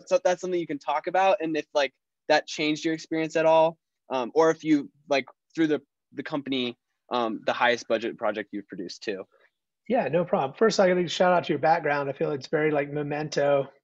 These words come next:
Speaker 2: or, uh, it's, it, it, it's sharp looking. I like it. Um,
Speaker 1: Thank
Speaker 2: so
Speaker 1: you.
Speaker 2: yeah, it's, um, so highest budget, you know, back, you know, when I was working sort of more of as an assistant, as a cameraman, I was working with lots of, like,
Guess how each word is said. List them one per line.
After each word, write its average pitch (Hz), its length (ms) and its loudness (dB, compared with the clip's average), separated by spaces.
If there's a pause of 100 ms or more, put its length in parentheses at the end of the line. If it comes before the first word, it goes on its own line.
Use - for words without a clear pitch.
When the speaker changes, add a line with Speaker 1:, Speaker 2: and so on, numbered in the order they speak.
(200)
Speaker 2:
or, 143 180 -2
uh, 127 200 -2 (880)
it's, - 160 -12
it, 135 420 -8
it, 139 220 -2
it's 147 280 -4
sharp 170 320 4
looking. 127 340 -2 (480)
I 160 40 -2
like 151 240 0
it. - 240 -2
Um, 143 380 2 (260)
Speaker 1:
Thank 139 180 2
Speaker 2:
so 185 80 6
Speaker 1:
you. 196 60 8
Speaker 2:
yeah, 214 320 6
it's, 208 380 -4
um, 175 240 2 (1080)
so 175 320 2
highest 226 480 4
budget, 180 460 0 (100)
you 175 100 -12
know, 151 160 -8 (160)
back, 202 380 -2
you 190 80 -6
know, 170 100 0
when 170 140 0
I 165 40 0
was 156 200 -6 (360)
working 175 540 -2
sort 160 160 -2
of 151 80 -2
more 165 160 6
of 156 80 2
as 147 160 -2
an 143 100 -4
assistant, 147 460 0
as 135 140 -6
a 131 40 -4
cameraman, 139 460 -2
I 139 120 0
was 147 180 -2
working 151 180 2
with 135 120 -2
lots 143 280 4
of, 135 100 -2
like, 135 220 2